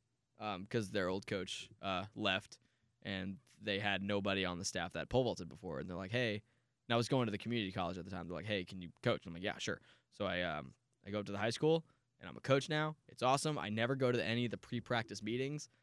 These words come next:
Like, I would, I would grab a pole, and I would go to the pit by myself, and I would take a few jumps. So much fun. I love pole vaulting. It's fantastic. If you are in middle school, and you're listening to this podcast, and you don't know what sport to try in high school, go out for track.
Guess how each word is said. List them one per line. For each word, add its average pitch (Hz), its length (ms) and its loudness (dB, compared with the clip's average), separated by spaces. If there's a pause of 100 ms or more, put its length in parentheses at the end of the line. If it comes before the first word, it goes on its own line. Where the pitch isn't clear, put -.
(160)
Like, 123 120 4
I 120 60 8
would, 120 160 2
I 113 100 2
would 113 160 0
grab 120 200 4
a 127 40 0
pole, 131 320 2
and 120 80 0
I 104 60 0
would 101 140 -4
go 113 120 2
to 107 40 -2
the 101 100 -10
pit 120 300 -2
by 98 140 -4
myself, 110 340 -4
and 113 100 -4
I - 20 -6
would 92 80 -10
take 104 160 -6
a 104 40 -8
few 101 140 -8
jumps. 117 460 -2 (480)
So - 240 4
much 143 160 0
fun. 90 200 -10
I 92 80 -4
love 139 220 6
pole 87 160 -8
vaulting. 73 240 -12
It's 90 120 -10
fantastic. 92 540 -4 (480)
If 151 160 4
you 247 160 10
are 233 120 12
in 160 80 6
middle 135 200 8
school, 165 400 4 (800)
and 143 80 -2
you're 139 100 4
listening 139 300 2
to - 20 0
this 110 100 -4
podcast, 117 600 4
and 107 100 -2
you 123 80 4
don't 131 140 4
know 123 120 4
what 120 120 2
sport 156 300 0
to 120 80 -12
try 110 240 2
in 107 60 0
high 110 140 0
school, 170 280 -2
go 208 140 2
out 214 100 4
for - 80 -2
track. 90 420 -2